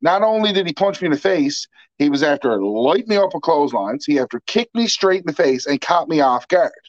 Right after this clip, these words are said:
So I always fought people. I was like, "That makes sense that I came off the ground." The second fight was always, he fucking punched me and dropped Buck Gotch. If you wanna play that game,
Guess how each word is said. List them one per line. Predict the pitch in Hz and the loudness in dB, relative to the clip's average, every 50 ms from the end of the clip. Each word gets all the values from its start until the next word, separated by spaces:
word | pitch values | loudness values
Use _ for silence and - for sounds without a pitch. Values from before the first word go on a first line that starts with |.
| _ _ _ _ _ _ _ _ - | _ _ _ _ _ _ _ _ -6
So | - - 185 180 170 160 139 131 - _ _ _ _ - | 0 2 4 4 4 4 2 0 -4 _ _ _ _ 0
I | 170 170 | 0 2
always | 185 202 214 208 208 196 - | 4 2 2 2 0 0 0
fought | - 214 208 214 208 | 0 0 2 0 0
people. | - 208 196 165 185 185 180 | -2 -2 0 0 0 0 2
I | |
was | 165 151 160 | 0 0 0
like, | 175 156 147 147 - _ _ _ _ _ _ _ _ _ - | 2 0 0 -2 -6 _ _ _ _ _ _ _ _ _ -2
"That | 185 190 220 262 269 - 190 | 0 0 2 0 -2 -2 -2
makes | 185 185 185 180 - - | 0 0 0 -2 -6 -6
sense | - 240 240 247 240 - - | -2 0 0 0 -2 -2 0
that | 180 160 | 0 0
I | 156 147 | 0 0
came | 147 170 160 143 | 0 0 0 0
off | 131 127 - - | 0 -2 -4 -8
the | - | -6
ground." | - 190 233 254 214 - - _ - - _ _ _ _ _ _ _ _ - | -2 0 0 0 0 -2 -4 _ -20 -20 _ _ _ _ _ _ _ _ -16
The | 123 | -14
second | - - 240 262 262 262 240 190 | -6 -2 -2 -2 0 -2 -2 0
fight | - 202 190 185 165 | 0 0 0 2 0
was | 160 151 | 2 2
always, | 180 165 160 156 143 135 127 - - - _ _ _ _ - | 2 2 2 2 2 0 0 -2 -6 -14 _ _ _ _ -6
he | - 135 131 | -6 -4 -4
fucking | - 240 240 233 - 185 143 - | -2 -2 -2 0 0 -2 -4 0
punched | - 196 233 226 - - | 0 0 0 -2 -4 -4
me | 170 147 131 127 - - | -2 -2 -2 -2 -2 -2
and | 147 - 135 | -2 -2 0
dropped | - 151 185 190 196 190 _ - | 0 2 2 2 0 -2 _ 0
Buck | 165 156 151 - - | 0 0 0 -2 0
Gotch. | 202 208 214 165 - - - | 0 0 0 0 -2 -4 -6
If | 139 - | -4 -2
you | 143 170 | 0 0
wanna | 220 247 233 - | 0 0 0 -2
play | - 175 151 143 | 0 0 0 2
that | 165 190 226 - - | 2 0 0 -2 -2
game, | 180 156 135 120 120 113 - | -2 0 0 0 -2 -4 -6